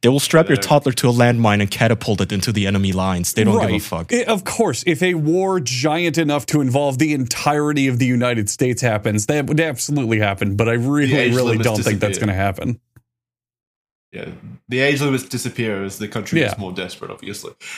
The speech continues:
Speaker 2: Uh, but conscription in Australia apparently during World War Two was between eighteen and thirty-five. So I'm probably still
Speaker 3: Well, World
Speaker 2: fucked.
Speaker 3: War Two again is the whole entirety of the country just trying to fight. So things a little desperate, you know.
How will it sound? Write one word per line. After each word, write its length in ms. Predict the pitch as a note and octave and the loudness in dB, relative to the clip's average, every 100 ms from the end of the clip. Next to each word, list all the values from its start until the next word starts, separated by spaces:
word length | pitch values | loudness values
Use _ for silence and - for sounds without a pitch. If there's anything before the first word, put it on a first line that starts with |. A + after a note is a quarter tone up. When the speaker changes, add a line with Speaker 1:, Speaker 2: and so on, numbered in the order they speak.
| - | -4
Speaker 2:
Uh, 320 | C#3+ C3 B2+ | 2 2 2
but 160 | A#2+ C#3 | 0 -2
conscription 500 | D3+ C3 F#3+ F#3+ F#3 | -2 -2 -2 0 -2
in 140 | F3 | -2
Australia 480 | D3 - C#3+ C#3+ B2+ | -2 -2 0 2 0
apparently 420 | A#2 B2+ B2+ B2+ | -2 -2 -2 -2
during 460 | A#2+ B2 A#2+ A2 G2+ - A2+ | -4 -4 -4 -6 -10 -8 -2
World 200 | A#2 A2+ | -2 0
War 140 | A2 | -4
Two 260 | - B2+ A2+ | -4 -4 -4
was 260 | G#2+ G2+ | -6 -8
between 420 | - A#2 A#2+ A2 G2 | -12 -14 -10 -10 -8
eighteen 400 | A2+ A2+ B2 A2+ | -8 -6 -8 -8
and 160 | G2 | -12
thirty-five. 720 | G#2+ G#2 G2 - F#2+ F#2+ F#2 | -10 -10 -10 -6 -4 -4 -6
So 360 | - G2 F#2+ F#2+ - | -10 -6 -6 -8 -12
I'm 100 | G2 | -14
probably 240 | G#2 F#2+ | -12 -12
still 200 | G2 C3+ | -4 -2
Speaker 3:
Well, 60 | C3 | 0
World 200 | D3 D3+ | 0 -2
Speaker 2:
fucked. 40 | C#3 | -2
Speaker 3:
War 120 | C#3 | -2
Two 300 | - D3 A#2+ | -2 -2 0
again 380 | G#2+ B2 A2+ F#2+ | 0 0 0 -2
is 300 | G2+ - - | -2 -4 -10
the 200 | - A#2 | -2 -2
whole 260 | G#2+ C3 B2 | 0 0 0
entirety 560 | A#2 - A#2+ A2+ A2 G#2+ | -2 0 0 2 0 0
of 100 | G2+ | 0
the 120 | G2+ | -2
country 420 | - A2 G2+ G2 | -2 -2 0 -2
just 240 | F#2 G2 | -2 -4
trying 240 | - G#2+ G2 | -2 -2 0
to 80 | F#2 | -2
fight. 420 | - G2+ F#2 G2+ - | -2 -2 -2 -8 -12
So 480 | - - F#2+ F2+ F2+ _ _ _ _ _ _ _ | -8 -4 -2 -4 -6 _ _ _ _ _ _ _
things 160 | A2 G#2+ | 0 2
a 60 | |
little 160 | G#2 G2+ | 0 0
desperate, 540 | F#2 G#2 - - F2+ A2+ - | 0 0 -2 -8 -12 -14 -8
you 100 | G2 | -6
know. 260 | F2 F2 | -4 -6